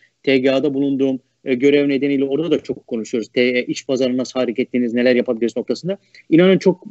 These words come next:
fazla, e, beyin fırtınası ve, e, şey de yapıyoruz, e, fi-, fikir jimnastiği de yapıyoruz. Mesela kredi, e, taksit sayılarının artırılması, işte, e, farklı önerilerin getirilmesi ama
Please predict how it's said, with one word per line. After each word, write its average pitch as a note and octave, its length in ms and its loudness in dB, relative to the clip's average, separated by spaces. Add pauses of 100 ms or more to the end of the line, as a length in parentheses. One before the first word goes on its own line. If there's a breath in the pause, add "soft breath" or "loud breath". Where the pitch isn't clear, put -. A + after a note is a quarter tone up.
fazla, D#3+ 420 0 (280)
e, C#3+ 280 -2
beyin C#3 260 2
fırtınası D#3 640 -4
ve, D#3 200 0 (280)
e, C3+ 220 -6
şey D#3 260 2
de B2+ 40 6
yapıyoruz, G#2+ 460 -4
e, B2+ 60 -8
fi-, A#2 600 -6
fikir D3 240 0
jimnastiği D3 520 0
de B2+ 40 2
yapıyoruz. G#2 440 -2 (400)
Mesela C3 340 -4 (180 soft breath)
kredi, C3+ 460 2
e, C3 320 2
taksit - 340 -4
sayılarının B2+ 360 2
artırılması, B2+ 680 -4
işte, C3+ 240 -4 (340 soft breath)
e, C#3 40 -4 (140)
farklı C3+ 420 2
önerilerin B2+ 500 0
getirilmesi B2+ 520 -2
ama F#3 180 -6